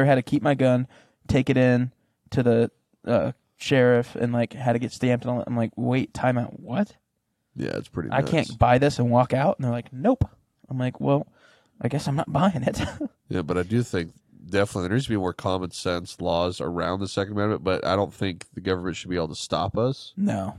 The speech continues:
Speaker 2: from owning, but it's like,
Speaker 1: Nope.
Speaker 2: I do think you should have to have some kind of permit or license in
Speaker 1: Yeah.
Speaker 2: order to buy it.
Speaker 1: Uh, and,
Speaker 2: But they
Speaker 1: and if
Speaker 2: can't.
Speaker 1: that's the case, then, then open up,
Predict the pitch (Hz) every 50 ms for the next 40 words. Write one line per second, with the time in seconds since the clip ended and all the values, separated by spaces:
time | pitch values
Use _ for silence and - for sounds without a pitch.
0 | - _ - - 113 107 110 110 113 120 117 101 101 92 90 90 - 92 90 82
1 | - - 120 117 113 - - - - _ _ _ _ _ _ _ _ _ _ _
2 | _ _ _ 95 104 110 104 113 120 - - 110 98 98 95 - - 90 95 98
3 | 92 - - 87 95 90 87 - - 92 87 87 - 98 85 85 - - - -
4 | 98 92 87 90 85 85 85 - - - 73 80 85 85 85 87 85 85 - -
5 | - 80 78 - - - - - 85 82 165 165 - - - 90 90 87 85 73
6 | 57 50 - - _ _ _ _ _ _ _ _ _ _ _ _ _ _ _ _
7 | - - - - _ - 151 156 - - 185 170 - 180 202 185 175 180 175 156
8 | 120 110 147 151 190 - - 151 135 - 156 147 175 190 - - - 170 175 185
9 | 202 214 - _ _ _ _ _ _ _ _ _ 131 135 143 139 127 - - 131
10 | 143 147 - 156 135 127 127 123 -